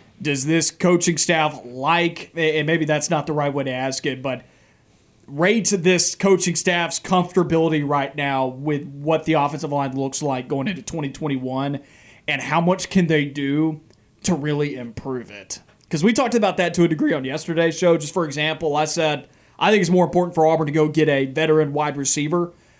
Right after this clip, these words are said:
than it is for them to figure out how to revamp this offensive line through the transfer portal. Auburn definitely could use a transfer on the offensive line, but I think it's more, I think they could do more with one transfer at wide receiver to improve that entire room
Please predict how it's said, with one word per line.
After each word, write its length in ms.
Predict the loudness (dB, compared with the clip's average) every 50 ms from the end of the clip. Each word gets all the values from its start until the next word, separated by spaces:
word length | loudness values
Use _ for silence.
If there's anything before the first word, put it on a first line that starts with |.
| _ -12 _
than 200 | 0 2 4 4
it 100 | 4 4
is 240 | 4 4 4 4 2
for 160 | 0 0 2
them 260 | 2 2 0 0 0
to 360 | 0 0 2 2 2 2 0 -2
figure 500 | -4 0 2 2 2 4 2 2 2 4
out 400 | 4 4 4 2 2 0 -4 -10 -14 _ _ -20 -20 -12 -2
how 140 | 0 2 2
to 80 | 2
revamp 520 | 2 2 2 2 4 4 2 2 2 2 2
this 180 | 2 2 4
offensive 440 | 4 2 2 2 0 -4 -4 -4 -4
line 220 | -4 -2 -2 -2
through 120 | -4 -4 -6
the 80 | -6
transfer 400 | -4 -4 -4 -4 -6 -4 -6 -6
portal. 320 | -2 0 0 2 2 4 4
Auburn 240 | 4 4 4 4 4
definitely 400 | 4 2 2 2 0 -2 -2 0
could 180 | 0 0 2
use 180 | 2 2 0 0
a 40 | -4
transfer 420 | -4 -4 -4 -4 -4 -2 -4 -2
on 80 | -2 -2
the 60 | -4
offensive 320 | -4 -6 -6 -8 -10 -8
line, 280 | -4 -4 -4 -4 -4 -4
but 260 | -2 -4 -4 -4 -8 -16 _ _ _ _ _ _ _ _ _
I 80 | 2 2
think 100 | 4 2
it's 120 | 2 4
more, 280 | 6 6 6 6 4 0 -2
I 80 | -2 0
think 160 | 2 2 2
they 100 | 2 4
could 180 | 4 2 0 2
do 180 | 4 4 6
more 340 | 8 8 8 8 8 6 4
with 160 | 2 0 -2
one 320 | 0 2 2 4 4 2 2
transfer 460 | 2 2 2 2 0 0 2 2 2
at 80 | 2
wide 220 | 2 2 2 2 2
receiver 640 | 0 -2 2 2 2 2 2 0 -2 -4 -6 -8 -12 _ _ _ 4
to 120 | 4 4
improve 320 | 4 4 4 4 4 4
that 220 | 2 2 2 2 2
entire 440 | 2 0 0 0 0 0 -2 -2 -4
room 420 | -6 -6 -6 -6 -8 -10 -12